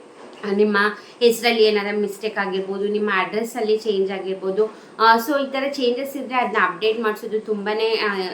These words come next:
ಮುಖ್ಯ ಆಗತ್ತೆ. ಇವಾಗ ನೀವು ಮೊಬೈಲ್ನಲ್ಲೇ ನಿಮ್ಮ ಮನೆಯಲ್ಲೇ ಕೂತ್ಕೊಂಡು ಈಸಿಯಾಗಿ ನಿಮ್ದು ಏನೇ ಕರೆಕ್ಷನ್ ಇದ್ರೂ ಕೂಡ ಮಾಡಿಸ್-, ಮಾಡ್ಕೋಬೋದು. ಅಕಸ್ಮಾತ್ ನಿಮ್ಮ ಹೆಸರಲ್ಲಿ ಬದಲಾವಣೆ ಇತ್ತು ಅಂತಂದರೆ ನೀವು ಮನೆಯಲ್ಲೇ ಕೂತ್ಕೊಂಡು, ಆ, ನಿಮ್ಮ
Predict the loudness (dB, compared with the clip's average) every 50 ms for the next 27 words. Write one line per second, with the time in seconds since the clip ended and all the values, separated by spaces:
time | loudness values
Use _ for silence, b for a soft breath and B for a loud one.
0 | -8 -8 -6 -6 -6 -4 0 0 0 0 0 -2 -4 -2 0 0 0 0 -6 -14
1 | -18 -8 -6 2 4 4 4 4 2 -2 0 0 0 0 0 2 2 2 0 2
2 | 0 -2 -2 -4 -4 -4 -4 -2 -2 -4 -4 -2 -2 0 0 0 0 0 -2 -2
3 | -2 -4 -4 -4 -6 -8 -4 -2 0 0 0 0 -2 -2 -2 -4 -4 0 0 0
4 | 2 2 2 2 2 2 2 0 0 0 0 2 0 0 0 -2 -2 -2 -2 -4
5 | -4 -4 -4 -2 -4 -6 -6 -6 -4 -2 -2 -2 -2 -4 -4 -4 -6 -8 -12 -16
6 | -16 -10 -4 -2 -2 -2 -2 -4 -4 -4 -4 -2 -2 -4 -2 -4 -6 -6 -8 -12
7 | -18 -20 -20 -10 -6 -6 -4 -2 0 2 2 2 0 -2 -2 -2 -2 -2 -2 -4
8 | -6 -4 -2 -2 -2 -2 -2 -2 -2 -2 -2 0 -2 -2 -2 -2 -4 -4 -8 -8
9 | -6 -4 -4 -4 -4 -4 -2 0 0 0 -2 -2 -8 -16 -20 -20 -20 -20 -20 -20
10 | -20 -14 -6 2 4 6 6 6 6 4 2 2 2 2 2 2 2 2 0 -2
11 | -6 -8 -6 -6 -6 -4 -2 -4 -4 -4 B B B B B 2 4 4 6 6
12 | 4 2 2 2